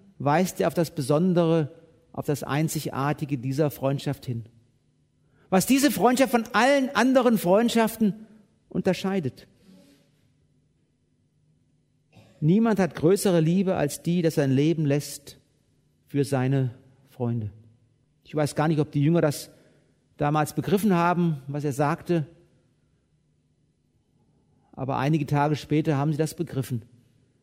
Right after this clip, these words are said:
Wie tief diese Freundschaft ist. Dass die so groß ist, dass er wirklich buchstäblich alles gibt, das Letzte gibt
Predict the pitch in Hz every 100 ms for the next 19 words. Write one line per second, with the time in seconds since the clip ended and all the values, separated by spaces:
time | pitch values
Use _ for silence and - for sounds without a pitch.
0 | _ _ _ - 131 - 165 170 - 156
1 | 156 123 127 143 - 139 - 127 - -
2 | _ _ _ _ _ _ _ _ _ _
3 | _ _ _ _ _ _ _ - 123 143
4 | 131 180 - 151 185 202 175 160 147 -
5 | - - _ _ _ - 151 151 - 185
6 | - - _ _ _ _ _ _ _ _
7 | _ _ - 170 - 165 156 151 - 139
8 | 185 175 - 175 - 143 139 151 - 151
9 | 156 151 - -